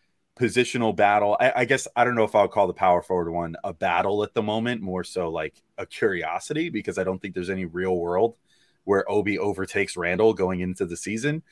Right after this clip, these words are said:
However, there is another battle that you've been reporting on throughout the offseason and has been a, a topic of conversation all the way dating back to,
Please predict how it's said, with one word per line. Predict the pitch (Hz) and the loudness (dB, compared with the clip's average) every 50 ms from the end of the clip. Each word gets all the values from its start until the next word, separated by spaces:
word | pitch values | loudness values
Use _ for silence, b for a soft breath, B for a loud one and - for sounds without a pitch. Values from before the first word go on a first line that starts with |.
| b b b b b b b b | b b b b b b b b
However, | - 101 101 110 139 - - 110 95 92 92 90 98 101 - _ | 2 4 6 8 8 8 6 6 2 2 2 0 0 -4 -2 _
there | 104 104 - | 0 0 2
is | - 120 135 135 131 113 101 - - - - - _ _ _ _ _ | 2 2 2 2 2 0 -2 -4 -6 -8 -10 -12 _ _ _ _ _
another | - 110 110 127 165 165 127 101 | -4 2 4 4 6 6 6 6
battle | 101 101 104 104 101 | 8 8 8 8 6
that | 107 104 | 2 0
you've | 107 117 113 | -2 0 2
been | 143 120 113 | 2 2 2
reporting | 110 104 - 120 113 107 104 104 | 2 2 4 4 4 4 4 4
on | 101 101 101 95 | 4 4 4 2
throughout | - 98 95 95 92 - - | 0 0 2 4 2 2 0
the | 90 92 | 0 2
offseason | 92 90 90 - - - 101 98 90 87 92 90 87 87 80 _ _ _ _ _ _ _ _ _ | 4 4 4 2 -2 -4 -4 -4 -4 -4 -4 -4 -6 -6 -8 _ _ _ _ _ _ _ _ _
and | - 98 101 95 92 90 87 85 87 - - - | -2 0 0 0 0 -2 -2 -4 -6 -10 -12 -6
has | - 110 - 90 | -2 -2 -2 -2
been | - - 120 131 127 | 0 2 2 4 4
a, | 110 101 - - | 4 2 2 0
a | 110 | -4
topic | 107 - 107 104 110 - - | -2 2 2 2 2 2 -2
of | 98 - | -8 -2
conversation | - 107 101 92 90 - - 107 104 - - 98 95 92 | 0 2 2 2 0 -2 -2 -2 -2 -2 -4 -6 -6 -4
all | - 104 110 117 117 | 0 2 4 4 4
the | 113 117 | 6 4
way | 113 107 | 4 4
dating | 98 107 107 101 98 92 | 4 4 4 4 2 2
back | 98 95 92 90 - - | 2 2 2 2 -2 -4
to, | - 92 87 85 78 | -4 -4 -4 -4 -6